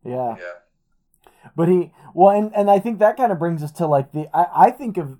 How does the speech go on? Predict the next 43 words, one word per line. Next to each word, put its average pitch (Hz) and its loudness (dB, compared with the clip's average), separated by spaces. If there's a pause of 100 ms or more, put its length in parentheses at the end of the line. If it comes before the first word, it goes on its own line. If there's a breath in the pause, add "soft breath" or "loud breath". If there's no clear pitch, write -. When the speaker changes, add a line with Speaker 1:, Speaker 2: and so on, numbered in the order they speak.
Speaker 1:
the 156 -8
end 196 -4
of 180 -2
this 139 -8
movie 165 -2
as 127 -8
really 151 -4
iconic, 139 -4
where 120 -8 (520 soft breath)
the, 151 -6
you 156 -6
know, 131 -4
the 127 -6
mom 135 2
is, 127 -8
like, 117 -8
holding 143 -6
both 131 -4
of 123 -12
them 135 -8
off 127 -6
the 135 -6
edge 127 -8
and 127 -14
has 135 -6
to 127 -20
decide 123 -6 (420)
which 156 -10
one 151 -6
to 127 -12
drop. 127 -2
Like, 120 -8
that's, 165 -6 (280 soft breath)
of 175 -2
all 208 4
of 175 -6
the 170 -12
movies 160 -16 (160)
of, 151 -10 (100)
of, 139 -10 (260)
that 147 -12
I 131 -8
watched 135 -6